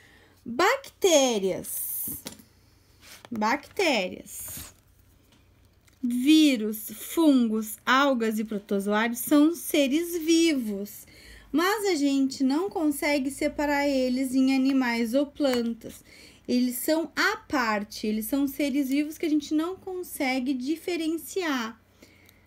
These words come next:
dizer pra, pra gente se eles são plantas ou animais, porque eles podem apresentar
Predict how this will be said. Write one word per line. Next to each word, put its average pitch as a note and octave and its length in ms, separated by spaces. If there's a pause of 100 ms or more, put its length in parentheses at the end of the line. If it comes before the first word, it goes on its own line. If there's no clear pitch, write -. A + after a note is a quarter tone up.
(360)
dizer C4 340
pra, D4 120 (280)
pra C4+ 240
gente C4+ 300
se - 100
eles C4 340
são B3+ 240
plantas B3+ 480
ou B3+ 100
animais, C4 540
porque C4+ 240
eles C4+ 240
podem E4 460
apresentar B3+ 800